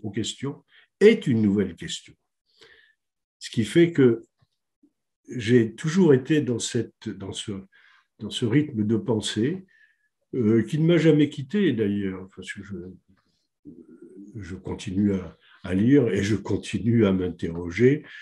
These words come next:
comme le monde a eu, connu beaucoup de philosophes qui chacun avait leur théorie, mais que personne n'a trouvé la solution. Euh, c'est un peu comme, euh, comme la,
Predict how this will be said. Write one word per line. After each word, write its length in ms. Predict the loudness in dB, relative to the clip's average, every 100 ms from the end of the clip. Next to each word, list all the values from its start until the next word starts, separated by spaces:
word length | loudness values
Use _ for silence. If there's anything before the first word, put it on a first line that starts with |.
| -20 -20 _
comme 260 | 2 4 6
le 100 | 6
monde 320 | 6 6 4
a 60 | 4
eu, 260 | 2 0 -4
connu 280 | -2 -2 -2
beaucoup 540 | -2 4 4 4 -4
de 80 | -4
philosophes 580 | -2 0 2 2 2 -2
qui 140 | -10
chacun 360 | -8 -8 -4 -2
avait 200 | 2 2
leur 200 | 0 0
théorie, 520 | 2 2 0 -4 -6 -16 -20 -20 -20 -10
mais 120 | -10
que 120 | -2
personne 600 | -2 0 0 2 2 4
n'a 100 | 0
trouvé 280 | 0 0 2
la 100 | 2
solution. 760 | 0 -4 -4 -8 -4 -4 -4 -10 -20 -20 -20 -20 -20 _ -14 -4
Euh, 340 | 0 2 0
c'est 180 | -2 -4
un 80 | -4
peu 200 | -6 -6
comme, 340 | -6 -6 -8
euh, 760 | -10 -14 -16 -20 -20 _ -20 -20 _ _ _ _ _ _ -20 _ _ _
comme 240 | -12 -10
la, 160 | -10 -12